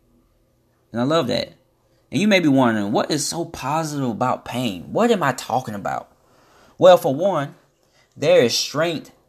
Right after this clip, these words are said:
that you gain from pain once it has subsided. Once the initial shock of pain has passed,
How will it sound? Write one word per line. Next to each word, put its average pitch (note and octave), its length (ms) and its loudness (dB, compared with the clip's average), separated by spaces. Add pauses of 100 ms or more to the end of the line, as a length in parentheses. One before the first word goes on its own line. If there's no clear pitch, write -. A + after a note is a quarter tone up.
(120)
that B2 280 0
you C3 40 2
gain C3+ 520 0
from G#2 220 0
pain C#3 420 0
once A#2+ 180 4
it A2+ 80 -2
has G#2 260 2
subsided. C#3 600 2 (420)
Once B2 220 0
the A2+ 120 -2
initial A2+ 320 -2
shock C3 300 2
of G#2 100 -2
pain C3 280 -4
has G#2+ 180 -2
passed, C#3 540 -2